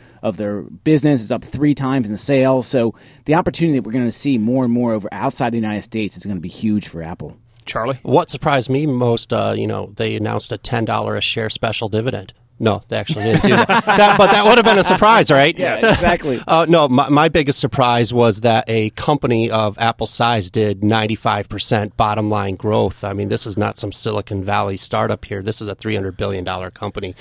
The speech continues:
Speaker 3: You just do not see stuff like that out of a company this big.
Speaker 1: Yeah, you
Speaker 3: That's
Speaker 1: double your
Speaker 3: shocking.
Speaker 1: sales of iPhones and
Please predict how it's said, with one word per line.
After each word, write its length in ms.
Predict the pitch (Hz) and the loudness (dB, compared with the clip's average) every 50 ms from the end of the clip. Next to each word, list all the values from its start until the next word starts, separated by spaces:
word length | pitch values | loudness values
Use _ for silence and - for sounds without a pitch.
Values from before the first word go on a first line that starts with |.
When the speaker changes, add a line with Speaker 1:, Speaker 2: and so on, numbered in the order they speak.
| - - - - | -20 -20 -10 -4
Speaker 3:
You 140 | - 123 131 | -2 0 2
just 200 | 120 113 - - | 2 0 0 0
do 120 | - 117 | 0 2
not 340 | 107 107 104 101 101 98 - | 2 2 2 2 0 -2 -2
see 320 | - - - 107 101 98 | -4 -6 -4 -4 -4 -6
stuff 300 | 95 - - 104 98 - | -6 -6 -6 -8 -8 -6
like 140 | 98 95 - | -8 -10 -8
that 180 | - 95 95 92 | -8 -10 -10 -8
out 100 | 95 92 | -10 -10
of 100 | 95 92 | -10 -12
a 60 | 95 | -12
company 380 | - - 101 95 - 92 95 90 | -10 -10 -10 -10 -10 -10 -10 -10
this 160 | 95 90 - | -10 -12 -12
big. 300 | - - 101 98 92 92 | -10 -10 -10 -10 -8 -6
Speaker 1:
Yeah, 80 | 117 | -4
you 80 | 123 117 | -2 -2
Speaker 3:
That's 120 | 120 123 | 0 2
Speaker 1:
double 220 | 117 160 147 147 156 | 2 4 4 6 6
your 140 | 147 147 139 | 6 6 4
Speaker 3:
shocking. 80 | - | 4
Speaker 1:
sales 240 | 151 147 147 143 127 | 4 4 4 4 2
of 60 | 123 | 0
iPhones 640 | 131 123 135 143 - - 131 117 110 117 110 95 87 | 0 0 0 2 2 2 2 2 2 0 0 -2 -2
and 300 | 107 107 104 98 90 90 | -2 -2 -2 -2 -4 -6